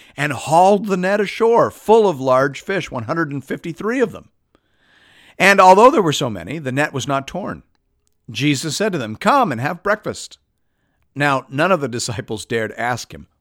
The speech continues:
"Who are you?" They knew it was the Lord. Jesus came and took the bread and gave it to them, and so with the fish.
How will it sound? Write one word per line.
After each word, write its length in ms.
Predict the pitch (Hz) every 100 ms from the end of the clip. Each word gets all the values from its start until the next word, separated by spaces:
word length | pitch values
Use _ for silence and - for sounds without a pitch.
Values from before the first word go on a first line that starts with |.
| _
"Who 140 | 104
are 200 | 82 87
you?" 240 | 90 _ - _ _ - -
They 160 | 170
knew 260 | 190 233 214
it 80 | 117
was 220 | 127 113
the 100 | 131
Lord. 360 | 135 139 76 _ _ _ _ _ _ _ _
Jesus 440 | 160 190 131 120
came 320 | - 104 147
and 100 | 120
took 220 | - 117 -
the 40 |
bread 300 | 85 104 185
and 140 | 170
gave 200 | 175 233
it 120 | 240 -
to 80 |
them, 180 | 87 143 _ _ _ _ _
and 160 | 107 101
so 180 | 147
with 140 | 165 170
the 80 | 160
fish. 400 | 233 208 -